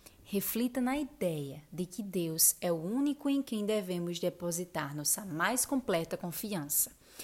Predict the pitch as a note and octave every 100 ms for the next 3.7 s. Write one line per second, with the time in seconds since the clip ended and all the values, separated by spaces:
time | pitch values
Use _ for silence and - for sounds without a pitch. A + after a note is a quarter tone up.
0 | - - G#3+ G3 A3 G3+ A#3+ C#4 D#4 D4+
1 | D4+ C4 F#3 D#3+ D3+ D#3+ A3+ C#4+ C4 -
2 | F3+ E3+ F#3 - - - F#3+ F#3+ F#3+ -
3 | G3 F3+ F#3+ G#3 E3+ C#3+